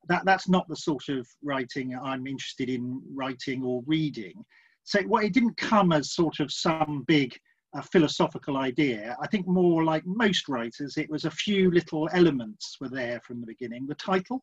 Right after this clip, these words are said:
was, was there quite early. And there was this notion of, uh, a man dealing with, uh, trying to find peace at a,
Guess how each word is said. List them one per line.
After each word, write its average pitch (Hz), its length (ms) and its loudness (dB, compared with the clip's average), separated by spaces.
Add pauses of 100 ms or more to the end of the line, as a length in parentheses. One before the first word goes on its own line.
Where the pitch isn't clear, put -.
(120)
was, - 320 -6
was 151 220 -4
there 147 260 -2
quite 156 300 -2
early. 170 420 -2 (480)
And 165 100 2
there 185 120 8
was 185 100 8
this 185 220 4
notion 170 500 4
of, 143 240 0 (160)
uh, 143 220 -4 (420)
a 151 80 -2
man 156 380 4
dealing 170 340 6
with, 139 160 2 (420)
uh, 135 200 -6 (720)
trying 185 160 0
to 147 60 -4
find 151 340 -2
peace 156 440 0 (120)
at 147 240 -2
a, 139 180 2